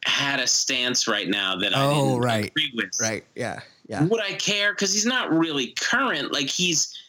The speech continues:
Speaker 1: he's part, he's the, the lead singer, one of the great frontmen of all, all time. But I wouldn't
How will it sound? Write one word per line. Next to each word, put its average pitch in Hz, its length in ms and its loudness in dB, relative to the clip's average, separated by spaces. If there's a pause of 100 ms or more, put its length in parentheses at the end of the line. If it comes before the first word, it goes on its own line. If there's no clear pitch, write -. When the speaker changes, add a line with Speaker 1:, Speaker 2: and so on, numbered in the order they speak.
(140)
Speaker 1:
he's 165 600 2 (120)
part, 180 320 2
he's 160 300 0
the, 135 420 2
the 131 180 0
lead 165 320 2
singer, 170 480 2
one 151 140 2
of 135 60 -2
the 131 60 0
great 143 240 0
frontmen 143 480 0
of 127 120 2
all, 123 180 2
all 120 360 0
time. 123 280 0 (360)
But 165 80 0
I 175 80 0
wouldn't 185 320 0